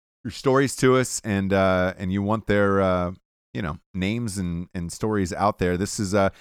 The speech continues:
this is from a, a guy named Hayes J. Uh, he says, "I hate to bother you here, but my daughter Madison,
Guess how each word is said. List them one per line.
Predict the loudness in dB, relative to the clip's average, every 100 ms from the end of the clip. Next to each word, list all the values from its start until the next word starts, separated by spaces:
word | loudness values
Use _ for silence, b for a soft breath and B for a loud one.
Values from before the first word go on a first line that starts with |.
| b
this | -6
is | -2
from | 0 2
a, | 0 0
a | 0 0
guy | 2 2
named | 2 0
Hayes | 0 0 -2
J. | -2 0 0 -4 _ _ b _ _ _
Uh, | 0 2 2 2 -2
he | -4
says, | -2 0
"I | 2
hate | 0
to | 2
bother | 6 6 6
you | 0
here, | 0 0
but | 0
my | -2
daughter | 0 2 2 2
Madison, | 2 2 2 0 -2 -2 -4